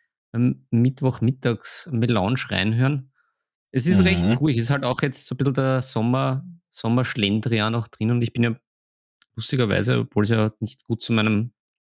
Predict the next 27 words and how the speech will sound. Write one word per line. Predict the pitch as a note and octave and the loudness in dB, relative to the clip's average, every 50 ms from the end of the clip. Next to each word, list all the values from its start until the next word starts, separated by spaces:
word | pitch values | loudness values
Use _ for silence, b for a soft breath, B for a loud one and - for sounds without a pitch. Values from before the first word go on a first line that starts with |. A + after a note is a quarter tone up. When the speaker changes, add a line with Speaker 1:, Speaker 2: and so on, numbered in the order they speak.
| _ - _ | _ -20 _
Speaker 1:
zu | _ - - | _ -4 -2
meinem | G2+ G2+ G2+ G2 F2 | 0 2 2 2 2
Hauttyp | F#2 A#2 - - - G#2 - - | 0 0 -2 0 -4 -4 -2 -2
passt, | - G2 G#2 - | -2 -2 -2 -4
ich | C3+ - | -6 -8
bin | - A2+ | -4 -2
ja | A#2 A2 G#2+ A2 C#3 C3+ b b b b b b b b _ _ _ _ _ _ _ - - | -2 -2 -2 -2 -4 -6 b b b b b b b b _ _ _ _ _ _ _ -20 -14
eigentlich | - - G#2 A2+ B2+ B2 | -6 -2 -2 0 0 -2
so | - - A#2 G#2+ | 0 0 0 0
bei | C3 C3+ A#2+ | 2 0 0
der | G2+ A2 - | 0 0 0
Outdoor-Typ, | - A#2 - _ - G#2 F#2+ - - _ - F#2 - - _ _ | -2 -2 -4 _ -2 -2 -2 -2 -4 _ -10 -10 -10 -12 _ _
zumindest | - G2+ G#2 G#2+ G2+ - | -2 -2 0 0 0 -2
im | A2 G2 | -2 -4
Sommer. | - - A2 G#2+ G2+ G2+ G2+ G#2 | -4 -4 -4 -4 -4 -4 -4 -6
Ich, | G2 - - - | -8 -12 -16 -14
ich, | - - G#2+ - _ - | -12 -12 -12 -12 _ -8
ich | D#3+ G2 F#2+ | -8 -4 0
mag | F#2+ G2 A2 - - | 0 0 0 0 -2
halt | C3+ C3 C3+ | -4 -2 -2
nur | B2+ B2 | -2 -2
nicht | B2 B2 - - | -2 -4 -4 -6
die | B2+ | -8
Kälte | - - - F#2 A#2 - _ D#3+ E3 | -6 -4 -6 -6 -6 -6 _ -4 -2
und | C3+ A2+ - | -2 -2 0
den | A2 G#2 F#2+ | 0 0 2
Winter, | G#2+ C3+ F3 - _ - G#2+ C#3 - _ | 0 0 -2 -2 _ -2 -2 -2 -2 _